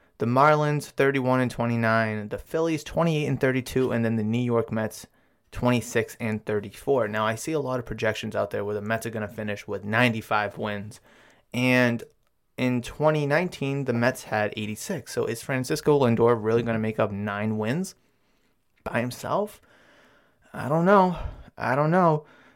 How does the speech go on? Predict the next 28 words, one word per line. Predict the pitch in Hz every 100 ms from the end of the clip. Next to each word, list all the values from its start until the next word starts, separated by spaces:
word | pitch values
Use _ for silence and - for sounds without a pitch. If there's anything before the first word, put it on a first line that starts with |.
| _
And | 135 143 147
also | 143 165 160 156
in | 147 135
both | 131 147 143 - -
years | - 131 160 113 107 -
that | 113
I | 107
mentioned, | 120 139 123 110
the | 107
Atlanta | - 131 120
Braves | 135 175 143
finished | - 107 107 -
in | 110
first | - 110 -
place | - 180 107 - _ _ _ _ _
by | - 110 107 107 107 104
four | - 117 127
games, | 143 196 101
actually, | 101 - 104
to | 104 110
the | 107
Nationals | 101 113 110 110 101
in | 104
nineteen | 107 147 - 170 170 170
and | 139 127 135
to | 131
the | 127
Marlins | 107 101 107 107